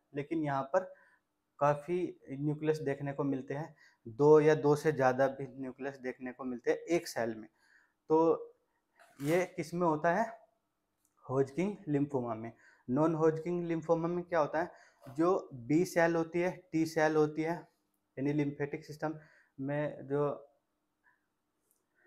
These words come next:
डब्ल्यूबीसी होती है, टी सेल और बी सेल और कौन सी?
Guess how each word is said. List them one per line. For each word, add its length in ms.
डब्ल्यूबीसी 640
होती 260
है, 260
टी 160
सेल 360
और 420
बी 280
सेल 360
और 440
कौन 180
सी? 180